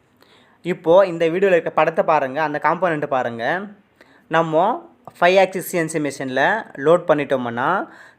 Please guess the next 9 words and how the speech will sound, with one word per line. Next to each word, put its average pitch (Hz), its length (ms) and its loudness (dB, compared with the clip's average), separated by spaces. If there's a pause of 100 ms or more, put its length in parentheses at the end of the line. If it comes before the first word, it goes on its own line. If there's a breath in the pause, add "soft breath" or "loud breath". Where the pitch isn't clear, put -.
(140)
சைடில் 196 400 4
இருக்கிற 160 240 0 (220)
நாலு 175 260 4 (120)
பக்கமும் 185 440 0 (1500)
ஆப்ரேஷன் 180 440 -2
கம்ப்ளீட் 151 340 -4
பண்ணலாம். 147 320 2 (120)
டாப்பில் 190 320 2
இருக்கிற 170 200 -2